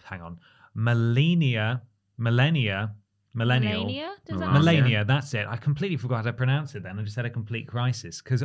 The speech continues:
Speaker 1: there are so many games. There's, uh, so many names. Oh, Jesus.
Speaker 2: Are you okay?
Speaker 1: No. There's so, honestly, I was sat at my P C earlier and things were going in and out of focus. So I don't think, <laughs> I,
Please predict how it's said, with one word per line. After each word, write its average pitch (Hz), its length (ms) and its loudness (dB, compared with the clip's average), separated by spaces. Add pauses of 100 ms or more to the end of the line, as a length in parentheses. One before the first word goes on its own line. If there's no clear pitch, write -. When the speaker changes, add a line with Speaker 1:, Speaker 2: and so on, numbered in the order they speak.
Speaker 1:
there 131 160 6
are 123 60 4
so 151 240 2
many 147 180 6
games. 123 460 2
There's, 107 240 -4 (280)
uh, 123 120 -6
so - 180 -2
many 151 140 4
names. 127 440 2
Oh, - 80 -12 (300)
Jesus. 165 640 0
Speaker 2:
Are 247 40 -8
you 262 180 -2
okay? 254 360 -8
Speaker 1:
No. 156 460 8 (240)
There's 151 160 6
so, 185 260 0
honestly, 180 420 0
I 147 60 0
was 147 140 2
sat 170 160 0
at 143 100 -4
my 143 140 2
P 143 180 4
C 135 220 2
earlier 101 240 0
and 104 100 -4
things 117 160 2
were 110 80 0
going 110 220 0
in 113 160 -2
and 110 80 -2
out 104 140 -4
of 104 80 -12
focus. 104 440 -8
So - 160 -6
I 113 60 -2
don't 135 160 4
think, 139 180 4
<laughs> - 0 -
I, 151 320 8